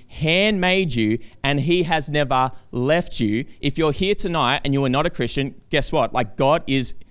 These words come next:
he still sees everything, right? He, he, he is still close to you, whether or not you want him to be, right?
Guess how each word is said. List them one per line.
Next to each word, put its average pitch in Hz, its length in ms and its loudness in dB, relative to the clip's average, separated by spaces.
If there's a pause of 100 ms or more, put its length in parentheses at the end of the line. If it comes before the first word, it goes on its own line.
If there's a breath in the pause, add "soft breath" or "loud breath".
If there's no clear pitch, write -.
(140)
he 170 160 0
still 180 260 -2
sees 151 340 0
everything, 113 460 -4 (380 soft breath)
right? 117 240 0 (160 soft breath)
He, 170 280 -2 (140 soft breath)
he, 180 400 -2 (220)
he 202 400 -2
is 185 100 2
still 170 260 0
close 165 680 -2
to 196 140 2
you, 143 640 0 (260 loud breath)
whether 165 340 0
or 165 80 2
not 151 320 0
you 151 140 0
want 151 320 -2
him 147 180 0
to 135 180 0
be, 113 380 -4 (120)
right? 113 300 -2